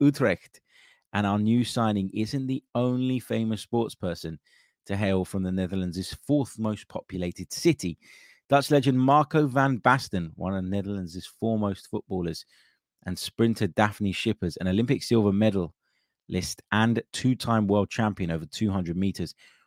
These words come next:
were also born in Utrecht, as was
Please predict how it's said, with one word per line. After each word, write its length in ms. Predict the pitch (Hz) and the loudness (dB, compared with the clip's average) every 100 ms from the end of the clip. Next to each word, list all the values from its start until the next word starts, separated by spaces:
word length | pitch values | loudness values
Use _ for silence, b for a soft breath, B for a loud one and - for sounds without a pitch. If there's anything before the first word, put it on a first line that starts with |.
| b - | b -2
were 180 | 104 - | -2 2
also 460 | 131 143 143 117 95 | 4 4 6 4 4
born 460 | 78 92 92 87 87 | 2 -2 0 0 -2
in 220 | 90 87 | -4 -4
Utrecht, 480 | - 85 - 90 - - | -6 -8 -6 -6 -6 -2
as 280 | 120 143 113 | 2 2 4
was 200 | 101 | 2